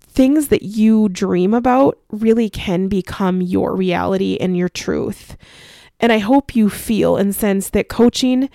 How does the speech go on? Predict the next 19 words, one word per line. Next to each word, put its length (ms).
in 200
and 140
of 180
itself 460
is 180
actually 460
a 60
healing 460
modality 840
where 200
you 260
can, 600
if 220
you 140
choose, 600
go 280
on 140
a 60
deep 440